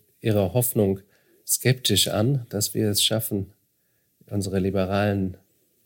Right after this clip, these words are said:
Ideale nicht aufzugeben über die Realität der Geschichte. Das war ein weiteres Gespräch aus Kreiskys Wohnzimmer, aus der Risse-, Reihe Zerrissenen Jahre.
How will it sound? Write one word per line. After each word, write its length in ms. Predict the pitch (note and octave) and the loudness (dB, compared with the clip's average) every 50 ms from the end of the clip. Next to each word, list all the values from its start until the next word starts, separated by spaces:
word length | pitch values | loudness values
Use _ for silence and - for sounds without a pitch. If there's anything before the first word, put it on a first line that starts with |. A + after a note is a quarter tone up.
| _ _ _ _ _ _ _ | _ _ _ _ _ _ _
Ideale 720 | - G2 F#2 F#2+ F#2+ F2+ F2 F2+ G2 G#2+ A2+ G#2+ G2 F#2+ G#2 | -10 -4 -2 0 2 2 2 2 2 2 0 0 0 -2 -4
nicht 300 | G2 G2+ G2+ - - - | -4 -4 -4 -6 -8 -6
aufzugeben 760 | - G2+ A2+ - - - A2 G#2 - F#2 F#2 F#2+ G2 G2 | -4 -4 -4 -4 -4 -6 -6 -6 -4 -4 -4 -2 -2 -4
über 220 | - - G2 F#2+ F#2 | -4 -6 -6 -6 -6
die 140 | - G2 F#2 | -4 -4 -4
Realität 640 | F2+ F#2 F#2+ F#2 F2 F2+ F2 - - G2+ G2 - - | -2 -2 -2 -2 -4 -6 -8 -6 -6 -6 -6 -6 -8
der 100 | F2 E2+ | -8 -8
Geschichte. 580 | - - - - - C3 - - - B2+ B2 - - _ _ _ _ _ _ _ _ _ _ _ _ _ _ _ _ _ _ | -6 -4 -4 -4 -4 -6 -6 -2 -2 -2 -2 -2 -6 _ _ _ _ _ _ _ _ _ _ _ _ _ _ _ _ _ _
Das 260 | - G#2 G#2+ - - - | -8 -6 -4 -4 -2 0
war 140 | G#2 G#2 | 0 0
ein 160 | G2+ G2+ G2+ F#2 | 0 0 -2 -4
weiteres 480 | F2+ F#2+ A2 - - A2+ G#2 - - | -4 -6 -6 -6 -6 -8 -8 -8 -8
Gespräch 480 | - - - - - - G#2 G2+ - F#2 | -10 -10 -10 -10 -8 -8 -8 -8 -8 -8
aus 240 | F2+ F#2+ - - - | -8 -8 -8 -8 -8
Kreiskys 600 | - - - F#2 F#2 - - - - - - - | -12 -10 -8 -6 -6 -6 -8 -10 -14 -16 -16 -16
Wohnzimmer, 640 | - - - G#2 A#2 - - A2+ G2+ G2+ G2 G2+ G2 - _ _ _ _ _ - | -16 -14 -12 -10 -8 -8 -6 -4 -4 -2 -4 -4 -6 -10 _ _ _ _ _ -20
aus 180 | - F#2 - | -16 -16 -12
der 180 | - F#2 F2+ F2+ | -10 -8 -6 -6
Risse-, 420 | G2 - - - G2+ - - - | -6 -6 -6 -8 -10 -12 -10 -6
Reihe 360 | F#2 F#2+ F#2 F2+ F2 E2+ - - | -4 -2 0 0 -2 -4 -4 -4
Zerrissenen 640 | - - F2+ E2 G2+ G#2 - - - F2 E2 E2 - | -6 -6 -4 -6 -6 -6 -6 -8 -8 -10 -10 -10 -8
Jahre. 460 | E2 D#2+ D#2 E2+ F#2 F#2+ G#2 G2+ G2+ | -8 -8 -8 -8 -6 -4 -4 -6 -6